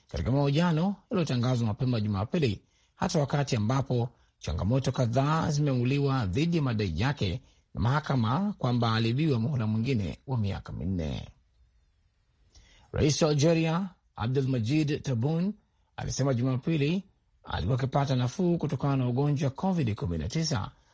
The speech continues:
akijitokeza kwa mara ya kwanza kupitia televisheni tangu alipolazwa nchini Ujerumani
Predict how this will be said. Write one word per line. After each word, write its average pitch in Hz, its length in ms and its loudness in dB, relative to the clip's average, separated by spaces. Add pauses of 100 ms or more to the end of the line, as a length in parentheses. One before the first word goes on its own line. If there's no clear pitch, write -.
(220)
akijitokeza 143 760 0
kwa 110 120 0
mara 85 160 0
ya 92 80 0
kwanza 135 460 2
kupitia 113 360 -4
televisheni 131 760 0 (300)
tangu 117 320 0
alipolazwa 143 540 0
nchini 147 220 0
Ujerumani 147 640 0